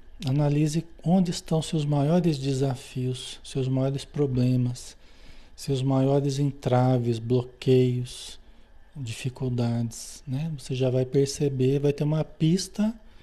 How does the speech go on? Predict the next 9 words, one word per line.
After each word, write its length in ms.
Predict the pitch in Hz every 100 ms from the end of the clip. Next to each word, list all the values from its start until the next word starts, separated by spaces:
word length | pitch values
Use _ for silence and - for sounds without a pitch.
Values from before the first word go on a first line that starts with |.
| - - - - - -
provavelmente, 1200 | 185 240 226 208 160 156 135 127 135 147 160 -
onde 260 | 156 147 147
foram 600 | - - 139 139 151 156 165 -
as 120 | 139
maiores 480 | 143 147 135 135 -
quedas, 800 | - 151 143 139 131 135 - - - - - - - -
os 120 | 147 127
maiores 460 | 127 123 123 -
tropeços, 1160 | - 135 131 135 131 131 131 127 - 127 - -